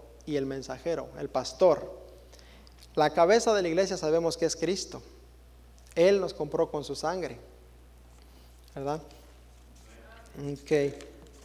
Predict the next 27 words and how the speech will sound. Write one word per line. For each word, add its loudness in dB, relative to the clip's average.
bueno, 0
eh, 4
después 6
de 4
la 8
visión 2
de 4
Juan, 4
en 0
el 4
versículo 4
uno, 4
comienza 6
en, 4
en 2
el 6
capítulo, 4
no, 4
perdón, 4
en 0
el 2
capítulo 2
dos 4
y 2
el 0
capítulo 0
tres 2